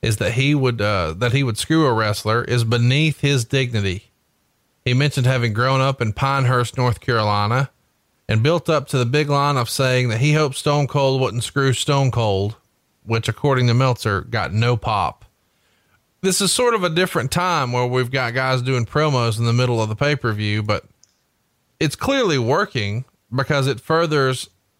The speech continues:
a storyline here where two guys really can't touch yet, right?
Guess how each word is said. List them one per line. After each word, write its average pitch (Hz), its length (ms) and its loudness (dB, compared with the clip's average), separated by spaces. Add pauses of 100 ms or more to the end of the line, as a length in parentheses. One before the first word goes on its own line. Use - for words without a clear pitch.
a 127 60 -2
storyline 135 600 0
here 123 220 2
where 123 160 0
two 156 220 -2
guys 135 300 0
really 151 280 0
can't 135 360 -4
touch 160 320 -2
yet, 82 280 -6
right? 120 320 -2